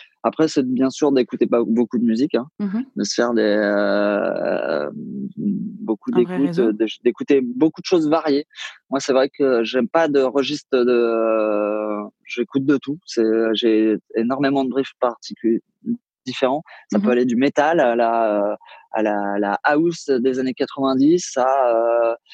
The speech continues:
Speaker 1: au, euh, dernier, euh, truc électro. Là, il y a beaucoup d'urbain qui ra-, on est obligé d'écouter beaucoup de choses, quoi.
Speaker 2: Mhm.
Speaker 1: Ça, c'est, il faut être varié, euh, je pense, c'est, c'est quelque chose qui est im-, important.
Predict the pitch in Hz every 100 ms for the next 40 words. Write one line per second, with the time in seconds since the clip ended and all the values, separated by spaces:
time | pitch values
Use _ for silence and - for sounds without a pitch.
0 | - _ _ 127 123 127 135 120 107 107
1 | 110 110 131 135 135 143 147 151 143 123
2 | 117 - 131 - 131 123 - 143 147 170
3 | 175 143 131 120 135 - 151 135 131 127
4 | 135 - 139 156 _ - - 175 190 196
5 | 196 190 160 175 156 - - 104 - -
6 | _ _ 208 208 208 _ _ - _ -
7 | 139 - - 131 127 120 - 139 131 135
8 | 139 147 151 139 120 123 135 147 - 135
9 | 117 131 - 131 - 143 139 127 117 117
10 | - 123 120 - 123